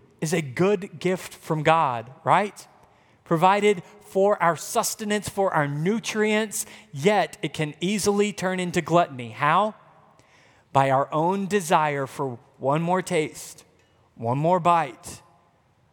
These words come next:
a little bit more, more than we need. Good things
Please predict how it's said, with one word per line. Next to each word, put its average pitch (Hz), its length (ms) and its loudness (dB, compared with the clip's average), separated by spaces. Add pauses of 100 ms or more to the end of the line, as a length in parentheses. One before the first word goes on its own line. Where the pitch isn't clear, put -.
(500)
a 123 100 -2
little 139 260 2
bit 175 180 0
more, 156 560 -2 (260)
more 135 220 -2
than 160 180 -2
we 165 100 0
need. 151 440 -4 (1300)
Good 165 280 2
things 113 720 -8